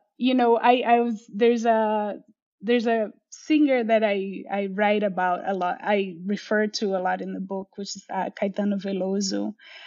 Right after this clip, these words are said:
And, um, he has this record, uh, called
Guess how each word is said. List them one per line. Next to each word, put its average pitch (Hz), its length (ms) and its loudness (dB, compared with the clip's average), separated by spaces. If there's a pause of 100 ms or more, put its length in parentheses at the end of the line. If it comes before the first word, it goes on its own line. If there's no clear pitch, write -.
(180)
And, 220 240 10
um, 190 560 4 (300)
he 226 100 2
has 233 160 8
this 202 320 0
record, 208 760 0 (160)
uh, 185 300 0
called 190 240 -2